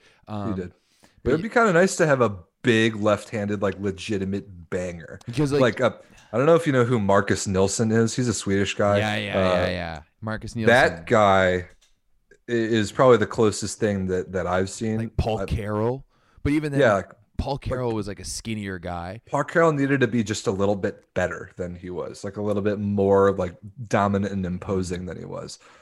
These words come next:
Speaker 2: Uh, Mar-, yeah, Marcus Nilsson was close. The problem is he played for Sweden. Their national team isn't any good, but
Speaker 1: Yeah.
Speaker 2: he had a really good club career. By the way, he is a V L A guy. He's playing for Team Pineapple this year. Just saying.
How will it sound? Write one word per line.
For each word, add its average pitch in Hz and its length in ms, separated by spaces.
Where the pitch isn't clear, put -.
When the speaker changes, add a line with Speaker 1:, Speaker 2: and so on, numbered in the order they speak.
Speaker 2:
Uh, 92 380
Mar-, 113 240
yeah, 123 140
Marcus 147 340
Nilsson 131 300
was 98 140
close. 120 260
The 113 80
problem 101 300
is 90 80
he 95 80
played 101 200
for 92 100
Sweden. 104 440
Their 87 80
national 90 380
team 87 180
isn't 87 180
any 87 140
good, - 240
but - 180
Speaker 1:
Yeah. 71 60
Speaker 2:
he 123 60
had 156 100
a 98 60
really 95 260
good 87 160
club 92 200
career. 85 400
By 98 160
the 95 60
way, 95 300
he 98 180
is 87 160
a 90 80
V 90 160
L 90 140
A 92 100
guy. 95 220
He's - 80
playing 92 220
for 85 80
Team 92 180
Pineapple 90 400
this 90 160
year. 123 160
Just - 180
saying. - 200